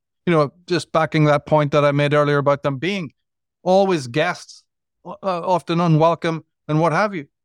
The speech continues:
They've been underdogs. And one needs to know that. So these anti-Semitic writers, you've got the question, as I've done, you know, what they say. It doesn't exonerate any crimes that the Jews have done or you can lay at their door,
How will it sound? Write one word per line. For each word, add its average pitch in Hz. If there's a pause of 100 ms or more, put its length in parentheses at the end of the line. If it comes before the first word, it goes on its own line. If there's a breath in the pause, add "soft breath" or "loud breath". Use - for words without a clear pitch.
(180)
They've 180
been 196
underdogs. 208 (760)
And 180
one 226
needs 220
to 202
know 202
that. 175
So 175
these 165
anti-Semitic 175
writers, 165 (200)
you've 165
got 175
the 175
question, 165
as 156
I've 156
done, 143 (280)
you 165
know, 151
what 143
they 143
say. 151 (260)
It 214
doesn't 233
exonerate 165 (1500)
any 180
crimes 170
that 156
the 156
Jews 151
have 156
done 151
or 160
you 143
can 143
lay 151
at 147
their 143
door, 147